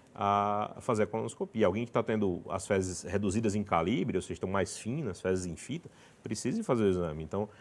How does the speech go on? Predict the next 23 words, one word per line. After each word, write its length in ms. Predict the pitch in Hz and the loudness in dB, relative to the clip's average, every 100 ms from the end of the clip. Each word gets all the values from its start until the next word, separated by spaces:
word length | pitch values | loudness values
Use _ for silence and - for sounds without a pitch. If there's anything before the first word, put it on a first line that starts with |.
| - - | -20 -12
então 180 | - 113 | -4 -4
precisa, 540 | - 123 147 160 156 - - | -2 -2 2 4 4 0 -8
isso 120 | 113 | -6
precisa 180 | - 135 | -2 0
ser 120 | - 131 - | 2 0 -2
ponderado 580 | - 156 160 151 135 151 | -2 2 6 8 8 4
e 20 | |
discutido 400 | 147 - 120 123 | 0 -4 -6 -4
com 120 | 117 113 | -2 2
o 40 | |
médico, 220 | 117 135 | 2 0
que 60 | 127 | -2
não 120 | 151 | -4
se 120 | - | -4
pode 300 | 139 139 143 | -2 2 2
perder 460 | 139 - 143 127 131 | 0 2 2 4 2
de 100 | 139 | 2
vista, 300 | 110 85 95 | -4 -4 -4
não 80 | 98 | 2
pode 200 | 113 - | 0 2
ser 200 | 117 90 | 2 4
adiado 640 | 110 110 98 98 101 110 - - - - - | 4 6 8 8 6 -2 -4 -20 -20 -14 2
é, 680 | 92 92 92 92 - - | 6 8 8 8 6 0